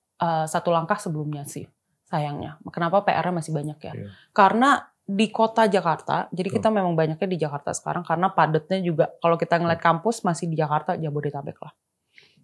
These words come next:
Speaker 1: Em, yang, yang mau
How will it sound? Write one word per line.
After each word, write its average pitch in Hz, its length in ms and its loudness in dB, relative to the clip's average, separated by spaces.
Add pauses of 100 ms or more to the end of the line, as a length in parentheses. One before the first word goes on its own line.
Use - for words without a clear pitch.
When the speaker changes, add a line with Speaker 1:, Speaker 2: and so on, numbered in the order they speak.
(600)
Speaker 1:
Em, 175 260 -4 (340)
yang, 214 520 2 (1120)
yang 214 240 4
mau 202 400 2